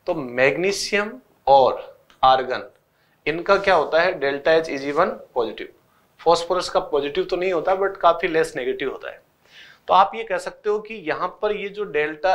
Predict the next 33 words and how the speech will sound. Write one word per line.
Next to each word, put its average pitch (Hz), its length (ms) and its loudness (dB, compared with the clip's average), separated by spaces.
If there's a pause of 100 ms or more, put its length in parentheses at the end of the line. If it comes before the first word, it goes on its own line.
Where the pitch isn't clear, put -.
एच 180 400 -2
ई 147 80 -10
जी 156 180 -12
के 180 140 -4
मान 160 260 0
आपको 156 300 0
दे 135 140 -2
रखे 123 260 -6
हैं, - 200 -16 (1900)
ये 127 200 0
वाला 180 260 8
वैल्यू 190 360 0
जो 190 140 2
है 196 60 4
वो 196 180 4
नेगेटिव 175 420 2
में 190 100 0
होगा, 185 340 -2 (1500)
ये 117 200 0
वाला 175 240 6
वैल्यू 190 320 2
आपका 185 280 4
नेगेटिव 185 440 -2
में 185 80 0
होगा, 185 320 2 (1040)
ये 131 160 2
वाला 170 200 6
वैल्यू 180 300 2
भी 190 140 2
आपका 185 280 6
नेगेटिव 180 420 2
में 185 80 0
होगा, 185 380 2